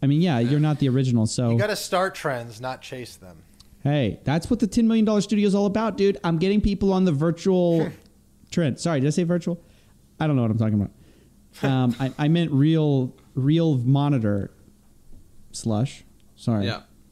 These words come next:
Speaker 1: Go ahead.
Speaker 3: Yeah,
Speaker 1: Can I bring this
Speaker 3: yeah,
Speaker 1: down
Speaker 3: of
Speaker 1: for a
Speaker 3: course.
Speaker 1: second?
Speaker 2: Back to you, slush.
Speaker 1: Sorry, go ahead. Go ahead.
Speaker 3: <laughs> I thought it was
Speaker 2: Frying
Speaker 3: funny that
Speaker 2: over
Speaker 3: you
Speaker 2: there
Speaker 3: did
Speaker 2: in
Speaker 3: it
Speaker 2: that oven.
Speaker 3: here. 'Cause I, like, I saw you doing it, like,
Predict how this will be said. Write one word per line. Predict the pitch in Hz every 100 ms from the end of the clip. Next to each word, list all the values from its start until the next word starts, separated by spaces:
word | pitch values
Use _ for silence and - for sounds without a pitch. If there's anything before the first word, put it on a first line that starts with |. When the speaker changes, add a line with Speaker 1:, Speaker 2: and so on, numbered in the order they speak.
| - _ _ _ _ - - _ _ - _ _ -
Speaker 1:
Go | 127
ahead. |
Speaker 3:
Yeah, | 113 104
Speaker 1:
Can |
I | 117
bring | 120
this | 117
Speaker 3:
yeah, | 107
Speaker 1:
down | 117
Speaker 3:
of |
Speaker 1:
for | 120
a |
Speaker 3:
course. | 113
Speaker 1:
second? | 190 254
Speaker 2:
Back | -
to | 226
you, | 262 233 143 95
slush. | - - 120 147 151 - - - _ _ 151
Speaker 1:
Sorry, | 139 113 165
go | 135
ahead. | 135 139 160 240 131
Go |
ahead. | 123 139 147
Speaker 3:
<laughs> |
I | 185
thought | 262
it | 254
was | 220
Speaker 2:
Frying | 214 220
Speaker 3:
funny | 220
that | 202
Speaker 2:
over | 196
Speaker 3:
you |
Speaker 2:
there | 196
Speaker 3:
did | 196
Speaker 2:
in | 185
Speaker 3:
it |
Speaker 2:
that | 170
oven. | 165 143 127
Speaker 3:
here. | 156 151 143 123 120 - - - -
'Cause | -
I, | 196 214
like, | 208
I |
saw | - 202
you | 214 190
doing | 147 165 165 156
it, | 147 -
like, | 131 120 110 - -